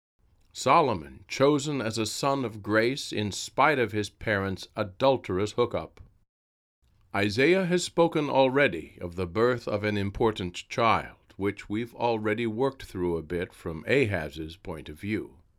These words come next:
The child's early developmental stages served as a timer of sorts, counting down the final days of Israel. We also briefly mentioned that the coming of Isaiah's son, "The spoil speeds,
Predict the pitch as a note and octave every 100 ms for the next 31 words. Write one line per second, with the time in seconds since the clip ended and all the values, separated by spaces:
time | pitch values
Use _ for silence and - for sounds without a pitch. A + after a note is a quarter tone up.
0 | _ _ _ _ _ _ - F#2 B2 B2+
1 | C3 B2+ - B2+ C3+ C3+ C3 A#2 C3 C3
2 | A2+ A#2+ A#2 G#2 - C3+ C#3 F#2 D#2 F#2+
3 | G#2 - G#2+ G#2+ G2+ G2+ A2 G#2+ C#3+ C#3
4 | B2 F2+ E2 E2 - D#2 E2+ - - -
5 | A#2 A#2 C#3+ C3 A#2+ A2+ A2+ A2 G2+ -
6 | A2 A2+ C#3+ B2 G2+ F2 F2 F2 F#2+ -
7 | A#2+ A2+ - D#2 C2 - - _ _ _
8 | - C#3+ E3 E3+ D#3+ C#3 C3 E3+ F#3+ A2+
9 | F#2 F2+ E2+ F2 A2+ C3 C#3 A#2+ G#2+ A2
10 | - E3 E3+ F3 - B2 - A2 G#2 C3
11 | A#2+ G#2 F#2+ - - D#3 G2+ F2+ G2+ A2
12 | - F#2 - - A2 G#2 G2 - - B2+
13 | G#2+ G#2+